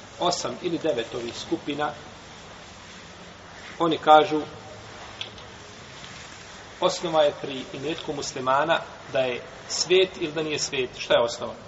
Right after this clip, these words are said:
Da je svet. I da se ne smije uzimati osim sa pravom. Što kaže poslanik? Pa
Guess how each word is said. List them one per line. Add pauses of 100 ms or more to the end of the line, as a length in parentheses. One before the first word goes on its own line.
(1080)
Da
je
svet. (160)
I
da
se
ne
smije
uzimati
osim
sa (1300)
pravom. (1400)
Što
kaže
poslanik? (1300)
Pa